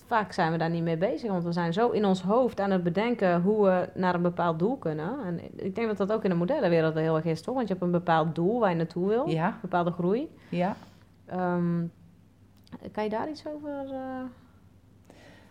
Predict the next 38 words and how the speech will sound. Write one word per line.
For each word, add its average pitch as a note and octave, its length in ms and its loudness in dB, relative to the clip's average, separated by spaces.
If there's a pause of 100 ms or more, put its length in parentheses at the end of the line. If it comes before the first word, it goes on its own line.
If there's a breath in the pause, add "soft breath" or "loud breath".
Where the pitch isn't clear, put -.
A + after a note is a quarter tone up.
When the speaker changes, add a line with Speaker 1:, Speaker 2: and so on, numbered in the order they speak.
Speaker 2:
Nou G3 180 6
ja, F3 240 10
wat G#3+ 240 10
binnen A3 300 8
de, F#3 340 10
de, F3 300 6
de E3+ 300 4
modellenwereld, E3+ 1000 4
ehm, E3 640 2 (920 soft breath)
hebben G3+ 240 4
vaak B3 360 6
meiden A#3 300 8
toch A3 120 2
wel G3 100 4
een F#3+ 80 10
bepaald F3 420 6
doel, D#3 220 2
weet D3 240 2
je. F3+ 120 0
Of F3+ 120 0
ze F#3 140 -4
willen E3+ 340 4
voor E3 220 -2
een E3+ 100 2
bepaalde, E3 520 2 (420)
eh, - 100 0 (240)
designer D#3+ 540 0
werken, D3+ 500 0
of G3 200 4
ze F#3 100 4
Speaker 1:
Mhm. F3 80 2
Speaker 2:
willen F3 260 4
een F#3 80 8
bepaalde F#3+ 400 8
show F3 500 4
gelopen D#3 520 -2
hebben. D3 440 -4
En, D#3+ 240 -4